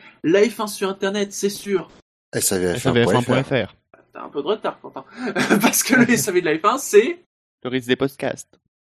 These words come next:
Speaker 2: C'est le,
Speaker 1: Oui.
Speaker 2: c'est le Montréal des podcasts.
Speaker 1: Alors, c'est plus... hein, on, on peut être un peu moins haut de gamme, hein. Maintenant qu'il y a Heineken, c'est, c'est, c'est,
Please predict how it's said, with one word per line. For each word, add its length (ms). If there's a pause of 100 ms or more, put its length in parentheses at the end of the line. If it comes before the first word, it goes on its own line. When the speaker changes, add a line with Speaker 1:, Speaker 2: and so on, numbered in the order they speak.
Speaker 2:
C'est 80
le, 120
Speaker 1:
Oui. 260 (100)
Speaker 2:
c'est 220
le 80
Montréal 480
des 80
podcasts. 360
Speaker 1:
Alors, 220 (460)
c'est 80
plus... 180 (300)
hein, 200 (440)
on, 160 (120)
on 140
peut 220
être 240
un 100
peu 160
moins 240
haut 120
de 80
gamme, 420
hein. 240 (320)
Maintenant 460
qu'il 160 (460)
y 20
a 120
Heineken, 640
c'est, 360
c'est, 260
c'est, 260